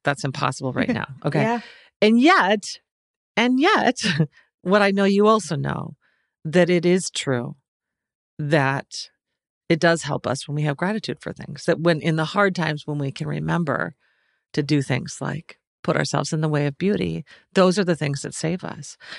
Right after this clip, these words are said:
Speaker 1: And so I think that, like, for me, the, the complexity of so many of those kinds of ideas is, again, that they're both true and false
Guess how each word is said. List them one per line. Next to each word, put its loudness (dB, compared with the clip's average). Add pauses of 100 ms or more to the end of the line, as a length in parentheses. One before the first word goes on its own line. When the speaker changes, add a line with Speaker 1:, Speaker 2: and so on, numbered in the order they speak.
(140)
Speaker 1:
And 4
so 8
I 8
think 2
that, 4
like, 4
for 2
me, 6
the, 4 (140)
the -2
complexity -2
of -2
so 0
many 0
of -2
those -4
kinds -4
of -2
ideas 0
is, -4
again, 0 (380)
that 0
they're 4
both 0
true 0
and -2
false 0